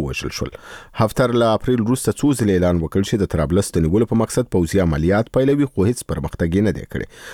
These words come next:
لیبیا له دوه زره پنځلسم کال راهیسې د دوو حکومتونو ترمنځ ویشل شوی چې یو یې د هیواد په ختیځ او بل په لویدیځ کې دی. د حفتر په مشرۍ د لیبیا له ملي پوځ سره روسیا، فرانسه، مصر، متحده عربي امارات، سعودي عربستان او یو شمیر عربي هیوادونه مرسته کوي،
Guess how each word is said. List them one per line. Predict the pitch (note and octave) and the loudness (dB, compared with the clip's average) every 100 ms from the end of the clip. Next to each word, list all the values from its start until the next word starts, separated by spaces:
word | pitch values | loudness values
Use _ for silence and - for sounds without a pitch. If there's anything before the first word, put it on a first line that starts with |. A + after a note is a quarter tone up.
| - F#2 | -4 0
لیبیا | G2 A#2 | 4 4
له | A#2 A2 | 2 2
دوه | A#2+ B2 | 0 0
زره | A#2 | 0
پنځلسم | A#2 G#2+ - B2+ - | 2 0 0 0 0
کال | A2 | 2
راهیسې | G#2+ A#2 A2+ | 2 2 0
د | F2+ G#2+ | 0 2
دوو | A#2+ | 0
حکومتونو | G2 - F2 G#2 | 0 -2 0 0
ترمنځ | F#2+ E2 F#2+ F#2+ | 0 0 0 0
ویشل | D2+ D2+ - D2+ - | 0 -2 -2 -4 0
شوی | B2 C3+ | 2 2
چې | - D3 - - - | 0 -2 -4 -20 -6
یو | F#2 A#2 | 0 2
یې | A2+ F#2 | 2 2
د | |
هیواد | F2+ G2+ G#2+ F2 | 2 2 0 -4
په | - | -6
ختیځ | - C3+ | -2 0
او | C#3 | 2
بل | F#2+ F2 | 0 -2
په | - D2 | -4 -2
لویدیځ | F2+ A#2 - - | 0 0 -2 -8
کې | - | -12
دی. | - _ _ _ - | -14 _ _ _ -2
د | F2+ F2+ E2+ | 2 2 2
حفتر | F#2+ - A2 | 0 0 -2
په | G2+ G2 | 0 0
مشرۍ | - A#2 | 2 2
د | G#2+ | 2
لیبیا | G2 F2 A2 G2+ | 2 2 2 2
له | E2+ | 2
ملي | F2+ A2+ | 2 0
پوځ | A2 G#2+ | 0 0
سره | - G2+ | 0 0
روسیا، | E2 E2 A#2+ A#2 | 0 -2 0 0
فرانسه، | G#2 E2 E2 - A2 | 0 -2 -2 0 2
مصر، | F#2+ A2+ C3 A2+ - - - | 2 2 0 -2 -6 -20 -4
متحده | F#2+ F2+ F2 F2+ G#2 | -2 0 0 2 2
عربي | F#2+ E2+ F2 A#2+ | 2 2 2 2
امارات، | G#2+ G#2+ G#2+ G#2+ | 2 2 2 0
سعودي | - E2+ G#2 | -2 0 2
عربستان | A#2 G2+ - A2 A2 - | 2 0 -2 0 0 -2
او | F2+ F2 | -2 -2
یو | G2 B2+ B2+ | 0 2 2
شمیر | - - D2 | -2 -6 -6
عربي | - D#2+ F2 | -4 -2 0
هیوادونه | F2+ E2 D#2 F#2+ F#2 | 0 2 2 2 2
مرسته | E2 A#2 C#3 | 0 0 -2
کوي، | B2 C#3+ | 0 0